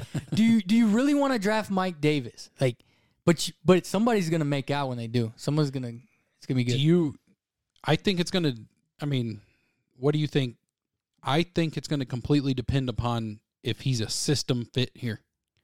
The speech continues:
Speaker 1: 'Cause he was a system fit in Carolina.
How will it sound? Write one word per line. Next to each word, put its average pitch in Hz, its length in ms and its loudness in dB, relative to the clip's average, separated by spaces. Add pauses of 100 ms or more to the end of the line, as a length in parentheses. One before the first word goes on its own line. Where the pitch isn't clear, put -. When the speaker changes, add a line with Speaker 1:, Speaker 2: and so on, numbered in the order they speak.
(380)
Speaker 1:
'Cause 127 140 -2
he 156 80 4
was 190 140 2
a 110 60 -2
system 160 560 -2
fit 151 280 -4
in 107 80 -14
Carolina. 110 560 -6